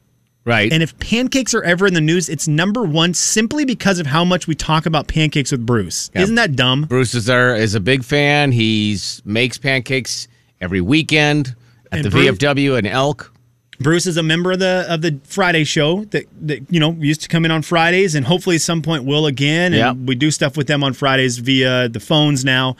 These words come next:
Speaker 2: And hopefully, again, like, we'll see Bruce soon. But because we've talked pancakes so much, when pancake stories are in the news, they move right up to the top of my news service. It's stupid. That's the life I lead. The other
Speaker 1: <laughs>
Speaker 2: things that come up, I don't even want to talk to you guys about because it makes me worry about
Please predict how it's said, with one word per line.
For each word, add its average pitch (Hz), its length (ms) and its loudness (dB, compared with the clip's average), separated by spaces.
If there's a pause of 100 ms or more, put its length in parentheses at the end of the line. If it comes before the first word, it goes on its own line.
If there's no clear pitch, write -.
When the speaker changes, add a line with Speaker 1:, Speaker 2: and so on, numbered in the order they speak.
(680)
Speaker 2:
And 139 160 2
hopefully, 160 300 2
again, 117 220 0
like, 113 160 -6
we'll 123 100 0
see 131 200 -2
Bruce 117 260 0
soon. 104 160 -4
But 139 100 -2
because 208 320 0
we've 226 100 -2
talked 180 220 -2
pancakes 156 460 -2
so 185 160 2
much, 160 200 0
when 147 120 -2
pancake 196 460 -2
stories 180 300 0
are 147 80 -2
in 156 120 0
the 147 60 0
news, 147 200 2
they 143 100 0
move 135 260 0
right 139 200 2
up 185 80 0
to 156 80 -10
the 147 80 -2
top - 300 -2
of 131 100 -4
my 127 120 0
news 151 220 0
service. 113 320 -2
It's 131 160 -2
stupid. - 540 -4 (560)
That's 151 240 0
the 156 80 -2
life 127 300 0
I 107 80 -2
lead. 82 280 -10 (200)
The 123 100 4
other 202 220 2
Speaker 1:
<laughs> - 0 -
Speaker 2:
things 202 240 2
that 180 80 0
come 185 180 0
up, 165 100 -2
I 143 60 2
don't 151 140 0
even 151 80 2
want 139 100 2
to - 100 -8
talk 139 260 -2
to 110 60 -4
you 98 60 -2
guys 101 220 -4
about 135 320 -2 (420)
because 165 240 0
it 151 80 -4
makes 170 260 -2
me 175 120 0
worry 151 320 2
about 131 280 0